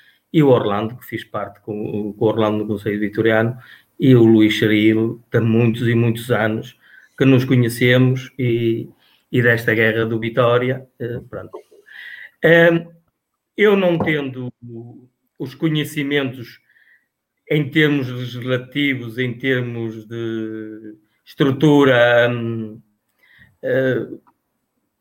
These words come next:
como eles dizem, po-, política, de comparar Conselho de Estado, Conselhos, Parlamentos e essas coisas todas, eh, tenho, aliás, eu a primeira vez que fui para o Conselho Vitoriano, questionei-me porque é que eu fui convidado para o Conselho Vitoriano.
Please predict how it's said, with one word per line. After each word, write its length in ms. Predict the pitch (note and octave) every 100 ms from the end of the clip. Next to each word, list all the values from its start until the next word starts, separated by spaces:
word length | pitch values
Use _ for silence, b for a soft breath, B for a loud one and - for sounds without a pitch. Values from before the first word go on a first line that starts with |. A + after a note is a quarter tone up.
| _ -
como 260 | F#3 F3
eles 220 | F3+ D3+
dizem, 360 | C3 D#3 C#3 C3+
po-, 200 | B2+ E3
política, 640 | C#3+ D3 D#3+ D#3+ C3 C3
de 60 | C3
comparar 580 | D3+ B2+ C3 C3 A#2+ A#2+
Conselho 260 | B2 C3+
de 60 | A#2
Estado, 400 | - C#3 C3+ B2
Conselhos, 640 | B2+ B2+ C3+ A#2 A2+ A2+ _ b b b B2+
Parlamentos 640 | - B2 B2 B2+ C#3+ C3+ B2+
e 160 | A#2
essas 260 | B2+ B2 A2+
coisas 360 | - B2+ A#2 -
todas, 420 | C3 B2 C3 - B B B B B
eh, 220 | - E3
tenho, 720 | E3 E3 F#3 F#3 F3+ G3+ - -
aliás, 460 | D3 C#3 C3+ C3
eu 120 | D3
a 80 | F3
primeira 300 | E3+ E3 D3+
vez 180 | C3 B2+
que 60 | B2+
fui 120 | C3+
para 140 | C3
o 40 | B2
Conselho 380 | B2+ B2 B2 A#2
Vitoriano, 640 | B2 C3 C3 C3 C3+ C3+
questionei-me 680 | C3+ - - D3+ C3+ C#3 C3
porque 220 | B2+ B2
é 60 | C3+
que 100 | C3+
eu 40 |
fui 160 | C3 C3
convidado 640 | C#3 B2 B2+ B2+ B2 A#2+
para 120 | B2 B2
o 40 |
Conselho 340 | A2+ - G#2+
Vitoriano. 500 | G#2+ G#2 - F#2 D2+